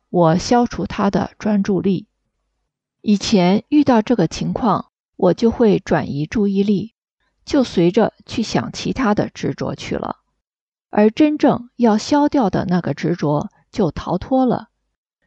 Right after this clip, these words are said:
这也是那些执着去不了根的重要原因。这一次我警醒了，不能让任何执着逃掉了。反出什么执着就抓住它，一定把它消灭掉，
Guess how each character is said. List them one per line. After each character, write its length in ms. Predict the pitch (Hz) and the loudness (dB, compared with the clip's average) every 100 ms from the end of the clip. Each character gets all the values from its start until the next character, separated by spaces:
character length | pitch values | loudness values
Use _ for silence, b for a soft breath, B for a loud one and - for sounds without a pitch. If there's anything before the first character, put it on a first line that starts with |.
| _ | _
这 160 | - 320 | 2 4
也 200 | 190 180 | 4 2
是 180 | - 214 | 0 2
那 200 | 220 208 | 2 2
些 180 | 247 | 0
执 240 | 240 180 208 | 0 2 2
着 400 | 196 160 180 - | 2 0 -2 -6
去 240 | - - 269 | -12 -4 -4
不 120 | - | -2
了 200 | 165 - | -4 -4
根 200 | - 233 | 0 2
的 280 | 220 143 - _ _ | 2 0 -4 _ _
重 240 | 285 208 | -2 0
要 240 | 202 180 - | 2 0 -4
原 260 | 151 147 165 | -6 -4 -2
因。 260 | 165 180 - _ _ _ _ _ _ _ _ _ | -2 -2 -6 _ _ _ _ _ _ _ _ _
这 140 | 226 | 2
一 160 | 185 196 | 4 2
次 420 | - 220 180 - - | -2 0 0 0 -2
我 160 | 185 | 0
警 260 | 170 175 185 | 0 0 -2
醒 180 | - - | 0 -4
了， 380 | - 139 - _ _ _ _ | -2 -4 -4 _ _ _ _
不 140 | - 339 | 0 2
能 180 | 240 220 | 4 6
让 220 | 214 202 | 4 4
任 180 | 262 202 | 4 4
何 160 | 180 | 2
执 240 | 185 180 196 | 0 0 0
着 320 | 151 135 - | 0 -2 -4
逃 300 | - - - | -8 -6 -4
掉 240 | 240 190 | -2 -2
了。 220 | - - _ _ _ _ _ _ _ | -6 -10 _ _ _ _ _ _ _
反 300 | - - 165 | -8 0 0
出 160 | 180 302 | 2 -2
什 180 | - 196 | 0 2
么 120 | 190 | 0
执 200 | - 185 | 2 0
着 340 | - 151 175 - | 0 -2 -2 -6
就 180 | - 202 | -2 0
抓 300 | - 262 262 | 0 -4 -4
住 160 | - - | -4 -8
它， 400 | 202 170 - - _ _ _ | -6 -6 -6 -12 _ _ _
一 220 | - 180 226 | -6 0 2
定 320 | 285 180 - | 2 0 -6
把 160 | - - | -8 -6
它 160 | - 190 | -2 -4
消 300 | - 254 254 | 0 0 2
灭 180 | 226 | 0
掉， 340 | 120 139 - | 0 -4 -6